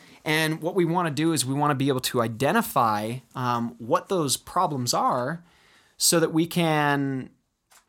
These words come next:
really start to create better communication.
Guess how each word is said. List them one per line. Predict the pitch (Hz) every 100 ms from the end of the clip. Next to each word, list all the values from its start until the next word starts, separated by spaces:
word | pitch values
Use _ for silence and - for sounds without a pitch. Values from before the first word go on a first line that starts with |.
| _ -
really | 139 151 185 180
start | - - 156 -
to | - 143 139 135 131 123 110 - _ _ _ _ _ _ _ _ _ _ _
create | - 170 170 175 127
better | - 143 170
communication. | 175 156 180 170 143 208 - 92 78